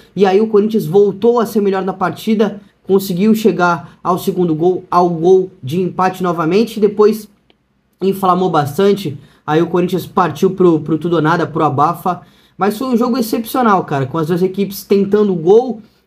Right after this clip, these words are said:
é, conseguindo ter jogadas de contra-ataque, né, até porque as duas equipes estavam procurando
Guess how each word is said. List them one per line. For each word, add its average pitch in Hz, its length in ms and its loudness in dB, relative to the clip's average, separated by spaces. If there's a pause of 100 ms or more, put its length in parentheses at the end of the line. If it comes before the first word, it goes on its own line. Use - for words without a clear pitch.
é, 151 300 -2
conseguindo 196 960 -2
ter 202 140 4
jogadas 180 340 2
de 180 80 -4
contra-ataque, 175 840 -2
né, 180 260 -2
até 135 240 -6
porque 151 300 -6
as 156 120 0
duas 156 200 0
equipes 151 260 -2
estavam 160 320 0
procurando 156 600 0